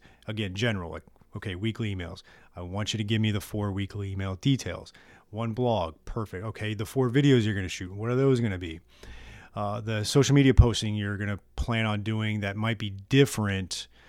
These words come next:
than the videos and the blog, 'cause we know those are gonna be posts already, so we don't need to, uh,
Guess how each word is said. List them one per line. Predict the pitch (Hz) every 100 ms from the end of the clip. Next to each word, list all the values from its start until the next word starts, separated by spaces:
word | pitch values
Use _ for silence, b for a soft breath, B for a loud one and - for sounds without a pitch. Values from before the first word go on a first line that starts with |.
| b b b _
than | 110 101 120 110 107
the | 104
videos | 98 98 117 110 107 104 104 104
and | 92
the | 90
blog, | 120 117 110
'cause | 95 95
we | 104
know | 107 113 110
those | 107 104
are | 101
gonna | 95
be | 92 92
posts | - 101 92 -
already, | 95 95 101 95 87
so | -
we | 98
don't | 98
need | 95
to, | 87 95 _ _
uh, | 110 92